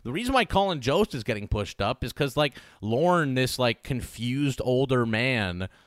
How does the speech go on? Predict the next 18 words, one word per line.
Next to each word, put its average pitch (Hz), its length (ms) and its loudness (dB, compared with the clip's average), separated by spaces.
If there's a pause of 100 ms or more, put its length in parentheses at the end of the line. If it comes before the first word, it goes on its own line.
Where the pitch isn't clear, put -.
(200)
just, 127 320 2
like, 127 280 4
is 117 160 0
doing 131 360 2
what 127 160 4
he 131 140 0
remembers 120 680 0
works 117 300 0
before. 120 400 0
He's 95 160 -2
like, 107 220 0
"You 147 120 -2
just 190 280 -2
get 196 200 4
someone 202 380 2
from 185 200 2
Harvard, 170 680 8
right? 170 480 2